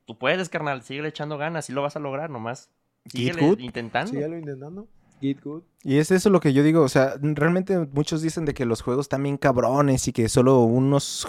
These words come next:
Speaker 2: nicho de jugadores pueden pasarlos y así, pero yo pienso que todos, si tienen ganas de seguirle, güey, lo van a
Speaker 3: Sí.
Speaker 2: pasar, güey, no es,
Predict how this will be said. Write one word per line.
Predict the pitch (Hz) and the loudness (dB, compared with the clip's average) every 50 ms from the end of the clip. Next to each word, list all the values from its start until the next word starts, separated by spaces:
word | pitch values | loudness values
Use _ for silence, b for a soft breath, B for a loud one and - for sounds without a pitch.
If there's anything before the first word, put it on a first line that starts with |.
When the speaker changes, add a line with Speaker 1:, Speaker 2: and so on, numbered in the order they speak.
| - - | -10 -6
Speaker 2:
nicho | - 135 127 127 123 - 160 | 0 2 2 2 4 4 4
de | 147 | 4
jugadores | - 139 120 110 101 104 113 120 123 - | 6 6 6 6 8 8 6 6 4 4
pueden | - - 135 135 139 - | 4 4 4 4 4 2
pasarlos | 117 104 - - 110 113 120 123 123 113 110 | -2 -4 -4 -4 -4 -4 -2 -2 -2 -2 -2
y | 113 | -4
así, | 107 - 139 147 185 b b b b b b b | -6 -4 -4 -6 -6 b b b b b b b
pero | 127 117 113 | 4 4 6
yo | 117 127 139 | 4 4 2
pienso | 165 156 - 196 180 | 2 0 2 0 0
que | - 143 131 | 0 0 0
todos, | - - 127 120 127 143 175 202 247 - | 2 4 6 6 6 6 4 0 0 -2
si | - - - - - 131 117 | -8 -14 -14 -10 -8 -8 -6
tienen | - - 120 120 135 147 151 143 131 120 110 107 - _ _ _ _ _ _ _ _ _ _ _ _ _ _ - | -4 -2 -2 -2 0 -2 -2 -2 -2 -4 -4 -6 -8 _ _ _ _ _ _ _ _ _ _ _ _ _ _ -8
ganas | - 110 117 143 175 190 190 185 180 156 | -6 -4 -2 0 2 4 4 2 2 0
de | 143 131 123 | 0 0 0
seguirle, | - - 123 113 117 131 151 196 226 220 208 | 2 0 0 2 2 0 0 0 0 -2 -2
güey, | 208 214 202 202 185 | -2 -2 -2 -2 -2
lo | 180 127 120 113 | -2 -2 0 0
van | 117 123 | 0 0
a | 143 | 0
Speaker 3:
Sí. | 151 | 0
Speaker 2:
pasar, | 147 143 - 170 185 180 | -2 0 2 0 0 0
güey, | 160 143 127 127 | -2 -4 -4 -4
no | 120 123 127 | -2 -2 -2
es, | 135 139 - - | -4 -4 -8 -14